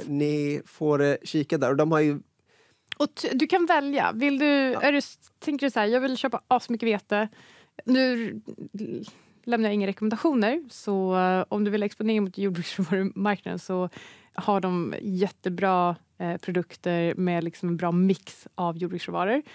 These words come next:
Speaker 2: Och, eh, du kan till exempel köpa en råvaru-E T F minus energi minus ädelmetaller. Och då får du liksom en bra mix mellan, eh, vanliga basmetaller och jordbruksråvaror. Sen,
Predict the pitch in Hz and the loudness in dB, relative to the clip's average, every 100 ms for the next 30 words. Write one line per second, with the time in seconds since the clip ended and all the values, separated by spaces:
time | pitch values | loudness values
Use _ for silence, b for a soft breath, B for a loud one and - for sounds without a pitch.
0 | B B - 196 175 - 190 185 180 170 | B B 0 0 0 -4 -2 0 0 -2
1 | 190 185 185 185 175 180 170 175 - 170 | -2 -2 -2 -2 -4 -4 -4 -6 -2 -2
2 | 170 170 160 180 175 180 208 175 175 165 | 0 -2 0 0 0 0 0 0 -2 -2
3 | 180 185 202 240 - 214 247 294 294 - | -2 -2 -2 -2 -4 0 2 4 2 0
4 | 262 240 214 214 196 190 196 180 170 165 | 0 0 0 0 0 0 2 2 0 -2
5 | 202 180 160 160 - 156 190 339 - B | -2 -2 -2 -8 -8 -4 0 0 -2 B
6 | B B 202 202 - 190 180 185 175 175 | B B 0 0 2 0 0 -2 -2 0
7 | 170 160 160 175 - - 175 170 165 165 | 0 0 -2 -4 -8 -4 -2 0 -2 -4
8 | 160 - 180 175 165 170 170 165 - 175 | -4 -6 -2 0 0 -2 -2 -4 -4 -8
9 | - 226 254 247 233 240 226 - 233 233 | -6 -4 -2 -2 -4 -4 -6 -4 -2 0
10 | 226 233 220 202 | 2 0 -2 -4